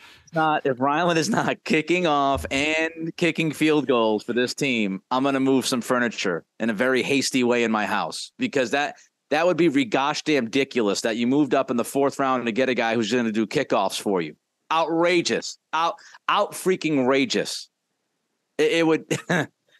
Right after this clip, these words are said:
Speaker 2: don't even wanna think about it.
Speaker 1: <laughs>
Speaker 2: Let's get to, uh, let's group some guys together again.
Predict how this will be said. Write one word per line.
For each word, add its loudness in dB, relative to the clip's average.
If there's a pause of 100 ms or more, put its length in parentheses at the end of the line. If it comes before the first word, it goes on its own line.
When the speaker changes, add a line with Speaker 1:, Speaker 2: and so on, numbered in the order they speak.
(340)
Speaker 2:
don't 0
even 2
wanna 2
think -4
about -4
it. -8 (320)
Speaker 1:
<laughs> -4 (720)
Speaker 2:
Let's 0
get -2
to, 2
uh, 4
let's 2
group 0
some -4
guys 0
together 0
again. -2